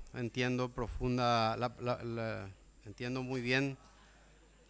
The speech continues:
la problemática del acceso a la tierra en nuestro país, que es un grave problema que en principio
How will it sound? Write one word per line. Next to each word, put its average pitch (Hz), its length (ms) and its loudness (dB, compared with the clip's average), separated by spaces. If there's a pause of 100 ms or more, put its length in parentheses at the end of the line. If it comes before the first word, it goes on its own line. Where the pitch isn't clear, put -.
(160)
la 120 460 4
problemática 135 840 4
del 123 160 -2
acceso 139 580 0
a 120 60 2
la 110 100 2
tierra 120 360 2
en 110 60 0
nuestro 110 260 -4
país, 107 440 -2 (760)
que 123 140 0
es 139 100 0
un 185 200 6
grave 175 320 12
problema 165 640 6 (1120)
que 147 800 8 (720)
en 139 160 0
principio 170 920 8